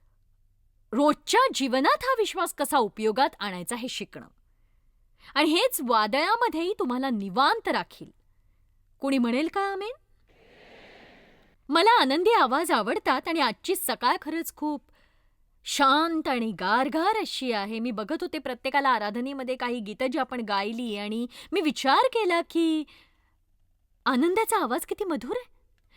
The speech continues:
एक सांगू का, आम्हाला तुम्ही हे इथेच करावं असं वाटत नाही. जेव्हा सगळी परिस्थिती उत्तम असते,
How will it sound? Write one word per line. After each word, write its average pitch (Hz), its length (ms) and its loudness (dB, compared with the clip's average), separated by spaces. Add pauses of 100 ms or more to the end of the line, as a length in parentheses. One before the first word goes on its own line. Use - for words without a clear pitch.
(220)
एक 311 120 0
सांगू 494 360 2
का, 605 260 0
आम्हाला 320 320 2
तुम्ही 339 180 0
हे 453 120 -2
इथेच 330 380 -4
करावं 466 320 2
असं 370 140 -4
वाटत 247 320 -6
नाही. 175 200 -12 (840)
जेव्हा 311 240 4
सगळी 370 580 2
परिस्थिती 262 520 -2
उत्तम - 340 -2
असते, 311 520 -6